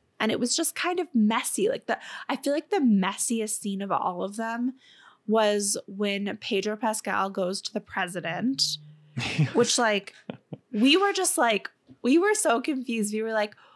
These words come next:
Speaker 1: "What is he doing? Like, why is he doing that?" And then, like, when he did it, it was like, "Okay." And then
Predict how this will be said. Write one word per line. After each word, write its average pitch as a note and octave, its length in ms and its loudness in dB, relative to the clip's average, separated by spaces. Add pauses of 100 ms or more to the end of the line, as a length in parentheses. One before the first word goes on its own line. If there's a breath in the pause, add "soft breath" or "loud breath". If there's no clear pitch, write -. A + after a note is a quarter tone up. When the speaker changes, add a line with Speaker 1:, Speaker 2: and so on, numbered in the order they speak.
(360 soft breath)
Speaker 1:
"What F#4+ 140 4
is G#4+ 200 6
he F4+ 260 -2
doing? E4 460 2
Like, F#3+ 200 -4
why G#3+ 300 0
is D4+ 160 0
he C4+ 120 -2
doing E4 360 2
that?" G3 360 -2 (440 loud breath)
And B3 160 4
then, C4 140 2
like, A#3 440 -2 (800 soft breath)
when B3+ 200 2
he C4 120 4
did B3 300 0
it, A3+ 200 2
it - 60 0
was G#3+ 140 0
like, A3+ 160 -8
"Okay." G#3+ 400 -2
And A3 160 -4
then A#3+ 160 0